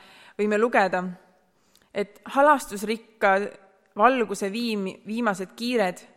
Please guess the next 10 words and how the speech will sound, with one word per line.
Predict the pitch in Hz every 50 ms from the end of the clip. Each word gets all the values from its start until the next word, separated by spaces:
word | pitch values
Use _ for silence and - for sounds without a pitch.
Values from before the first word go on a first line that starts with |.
| _ _ _ _ _ _ _ _ _ _ -
viimane | 233 247 277 294 269 233 208 208
armukuulutus, | 196 247 277 254 233 214 - 254 262 254 220 202 - - 190 190 - 214
mis | 202 202 -
maailmale | 220 220 240 254 240 214 196 190 190
antakse, | 214 240 247 247 - 208 - - - - 190 196 190 _ - - - - _ -
on | 202 202
tema | 190 247 277 302 302 269 247 233
armastusrikka | 247 247 233 214 202 - 202 208 190 202 220 220 220 - - 214
iseloomu | 202 214 220 - 240 202 190 196 196 190 190 185 185 185 185
ilmutus. | 175 202 190 180 175 180 - - - - - - -